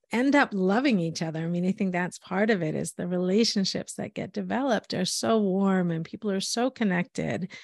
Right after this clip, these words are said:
And so there could be a tendency to get into some lighter stuff, which is fine. I mean, I don't think it has to be heavy, uh, you know, the entire time. But if it feels like we're sort of getting off track in that way, like I said earlier, then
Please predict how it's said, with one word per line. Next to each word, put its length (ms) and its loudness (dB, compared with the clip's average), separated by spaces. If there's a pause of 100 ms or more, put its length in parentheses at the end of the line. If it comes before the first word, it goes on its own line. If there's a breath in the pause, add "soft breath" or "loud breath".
(320 loud breath)
And 320 2
so 520 2 (360 loud breath)
there 160 6
could 420 0
be 140 2
a 40 0
tendency 600 -2
to 100 -2
get 240 0
into 760 0
some 360 -2
lighter 560 2
stuff, 480 -2
which 160 -4
is 140 0
fine. 260 4
I 80 2
mean, 180 4
I 60 2
don't 240 -2
think 300 -2 (240)
it 220 -6
has 260 0
to 100 -2
be 240 2 (140)
heavy, 600 2
uh, 120 -4 (140)
you 460 2
know, 160 4
the 160 0
entire 500 0
time. 600 -4 (480 loud breath)
But 320 4
if 180 0
it 140 -4
feels 420 0
like 300 0
we're 240 0
sort 200 -6
of 80 -8
getting 280 -4
off 200 -6
track 300 -4
in 120 -4
that 200 0
way, 160 0
like 240 -4
I 80 -6
said 240 -8
earlier, 580 -8
then 420 -2